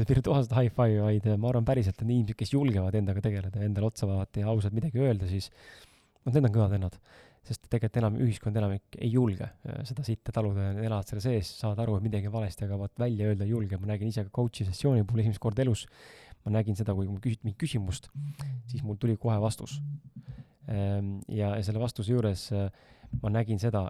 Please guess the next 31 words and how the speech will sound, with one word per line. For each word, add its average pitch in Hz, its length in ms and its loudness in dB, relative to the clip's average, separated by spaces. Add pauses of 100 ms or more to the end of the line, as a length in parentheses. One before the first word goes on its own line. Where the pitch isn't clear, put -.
et - 300 -6 (100)
mingi 120 320 2
asi 113 240 0
minus 110 240 0
hetkeks, - 460 -4 (100)
sihuke - 240 -8
murdev 113 380 0
sekund, 98 320 -2 (720)
ei 117 120 -2
tahtnud - 320 0
seda 110 160 -4
välja 104 240 2
öelda. 95 160 -6 (1120)
Peas 139 300 4
kõlas 120 180 2
vastus, 110 360 -4 (120)
aga 107 200 -6 (380)
niimoodi 113 260 -2 (260)
välja 127 400 2
öelda 104 240 -2
tundus 110 240 -6
natuke 113 260 -6
sihuke, 107 300 -6
et - 220 -20 (180)
fuu, 113 800 -6
ma 101 240 -6
ei 117 100 -4
taha 107 300 -6
seda 127 140 -6
endale 156 240 -6
öelda. - 180 -8